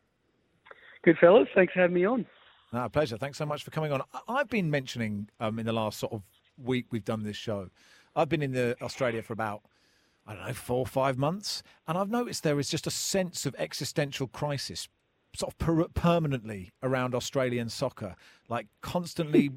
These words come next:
Speaker 2: <laughs> scared about comparing it with some other league, trying to work out what the quality is, trying to find out, you know,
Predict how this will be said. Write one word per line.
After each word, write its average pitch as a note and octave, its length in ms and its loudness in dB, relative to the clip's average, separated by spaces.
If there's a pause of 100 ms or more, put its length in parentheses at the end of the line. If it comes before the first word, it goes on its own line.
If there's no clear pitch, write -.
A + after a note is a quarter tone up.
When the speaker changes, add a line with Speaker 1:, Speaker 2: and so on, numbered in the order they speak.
(100)
Speaker 2:
<laughs> - 160 -20
scared E3 460 4
about D3+ 220 4
comparing D3+ 520 2
it C#3+ 120 -4
with C#3 160 0
some D3 220 -2
other C#3+ 180 0
league, C#3+ 220 0
trying D3+ 220 -2
to D#3+ 40 0
work D#3 260 0
out D3 120 0
what D3+ 160 -2
the D#3+ 180 -4
quality D3+ 580 -2
is, D3+ 200 -2
trying C#3+ 260 -2
to - 80 -10
find D3 300 -4
out, D3 100 -8
you E3+ 60 0
know, D3+ 100 -2